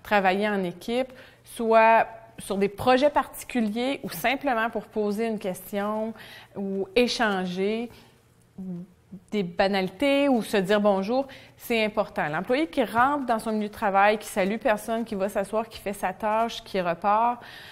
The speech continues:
euh, ouais, on peut dire qu'il a effectué ce qu'on lui demande. Par contre, euh, c'est un ajout, c'est un plus si il peut aussi dire bonjour aux gens autour de lui,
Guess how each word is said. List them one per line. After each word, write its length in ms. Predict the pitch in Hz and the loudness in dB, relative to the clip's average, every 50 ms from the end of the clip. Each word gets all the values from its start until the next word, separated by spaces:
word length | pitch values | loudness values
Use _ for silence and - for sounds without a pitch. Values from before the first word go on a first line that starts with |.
| - - - - | -20 -14 -8 -6
euh, 260 | 202 190 180 180 180 - | -6 -4 -4 -6 -6 -6
ouais, 260 | 190 185 202 202 - - - - - | 0 4 4 4 4 2 -4 -8 -6
on 100 | 202 190 | -6 0
peut 140 | - 202 196 | 2 2 4
dire 200 | 190 220 233 233 | 4 2 2 2
qu'il 100 | - 233 | 2 0
a 60 | 208 | 0
effectué 600 | 214 - 214 208 - - - 214 208 214 226 233 | 2 0 -2 -2 -4 -6 -4 -2 0 2 2 0
ce 80 | 226 | 0
qu'on 140 | - 226 208 | 0 0 0
lui 200 | 196 196 185 196 | 2 2 0 0
demande. 560 | 196 185 185 185 180 196 226 254 285 285 269 262 - - - - - - _ _ - | 0 0 0 0 0 0 0 -2 -2 -2 -4 -6 -8 -14 -20 -20 -20 -20 _ _ 6
Par 260 | 247 226 220 - - | 8 8 8 6 2
contre, 560 | - 226 220 233 247 262 269 269 - - - - - | 0 2 2 2 2 0 -2 -4 -6 -10 -16 -10 -6
euh, 100 | 233 214 | -6 -4
c'est 260 | 202 202 - 214 - 220 | -4 -4 -6 -4 -2 -2
un 400 | 208 196 196 196 196 196 202 214 | 0 0 0 0 0 2 4 4
ajout, 480 | 226 247 254 233 185 226 240 254 285 | 4 4 4 4 0 0 0 0 -2
c'est 240 | 277 - 226 196 - | -2 -2 -4 -2 0
un 140 | 220 196 185 | 0 0 0
plus 400 | 180 - - 233 233 254 294 285 | -2 -2 -2 0 2 2 0 -2
si 540 | - - - - - 247 254 262 269 269 - | -4 -8 -10 -2 2 2 4 4 4 2 0
il 80 | - 226 | -2 0
peut 220 | - 233 240 - - | 2 2 2 2 2
aussi 420 | 262 254 233 - - - 269 262 | 0 0 0 -2 -4 -4 -2 -2
dire 280 | 233 202 196 240 240 220 | 0 0 2 4 2 4
bonjour 720 | 202 196 214 196 190 180 180 170 208 226 233 240 233 214 | 4 4 4 4 2 0 -2 0 0 2 2 2 2 2
aux 180 | 202 190 190 | 0 0 -2
gens 320 | 185 - 202 190 202 208 - | -2 -4 -4 -4 -2 -2 -4
autour 280 | 208 196 - 196 196 | -4 -4 -2 -2 -2
de 100 | 190 190 | 0 0
lui, 340 | 180 185 185 196 240 302 359 | 0 -2 -2 -2 -2 -4 -4